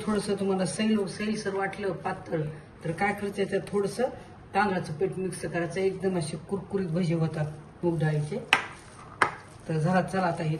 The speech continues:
तयार झालेलं आहे. आणि इकडं पहा आपले गोड भजेचं पण पीठ मस्त भिजलेलं आहे, तर आपल्याला हे दोन्ही पण तळून घ्यायचे. आणि काय चाललेलं आहे, अ, हे डाळिंबे मिक्स करताना माझ्याकडून, अ, विसरून गेले एकीकडं.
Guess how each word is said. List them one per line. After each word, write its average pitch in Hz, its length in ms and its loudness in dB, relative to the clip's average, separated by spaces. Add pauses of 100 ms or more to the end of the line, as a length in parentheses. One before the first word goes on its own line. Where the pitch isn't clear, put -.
तयार 170 220 2
झालेलं 175 440 0
आहे. 247 80 0 (640)
आणि 170 500 4
इकडं 175 400 2
पहा 165 280 0
आपले 165 220 0
गोड 170 280 0
भजेचं 165 400 2
पण 190 160 0
पीठ 170 280 -2
मस्त 170 260 0
भिजलेलं 165 480 0
आहे, - 80 -6 (300)
तर 165 60 -4
आपल्याला 151 400 0
हे 151 100 6
दोन्ही 170 320 2
पण 214 240 -2 (460)
तळून 170 220 6
घ्यायचे. 151 400 0 (1800)
आणि 180 340 6
काय 190 240 6
चाललेलं 196 320 -2
आहे, 220 80 6 (400)
अ, 175 240 0
हे 190 180 2
डाळिंबे 185 460 4
मिक्स 185 300 0
करताना 185 480 0
माझ्याकडून, 175 800 2
अ, 165 80 4
विसरून 175 400 0
गेले 165 200 4
एकीकडं. 170 380 -2